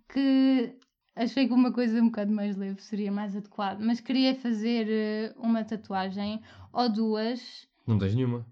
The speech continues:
Speaker 1: Não, não tenho nenhuma. E queria fazer outro piercing
Speaker 2: Onde?
Speaker 1: no mamilo.
Speaker 2: No mamilo. E tens
Speaker 1: Yeah.
Speaker 2: medo da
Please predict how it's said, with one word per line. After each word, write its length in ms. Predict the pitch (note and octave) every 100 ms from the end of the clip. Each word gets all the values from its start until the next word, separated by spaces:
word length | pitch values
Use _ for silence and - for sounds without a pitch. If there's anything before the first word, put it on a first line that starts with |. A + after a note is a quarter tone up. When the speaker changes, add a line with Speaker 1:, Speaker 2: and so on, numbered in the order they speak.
| _
Speaker 1:
Não, 300 | A3+ G#3+ G#3+
não 60 | G#3+
tenho 180 | G#3+ G#3+
nenhuma. 420 | G#3 G3+ G3 G3+ -
E 180 | A3+ A3
queria 240 | A3+ A#3+
fazer 240 | A#3+ A#3 A#3
outro 240 | A3+ - -
piercing 640 | A3+ A3 - A#3 A3+ A3+ A#3
Speaker 2:
Onde? 240 | G#2 F#2 - _ _ _ _ _ A3+
Speaker 1:
no 100 | A3
mamilo. 560 | A3 G#3 G3 F#3+ F#3+ - _ -
Speaker 2:
No 140 | A2+
mamilo. 400 | G#2+ G2+ F2+ E2+ _
E 80 | A2
tens 140 | G#2+
Speaker 1:
Yeah. 240 | G2+ F#2+
Speaker 2:
medo 100 |
da 0 | G#2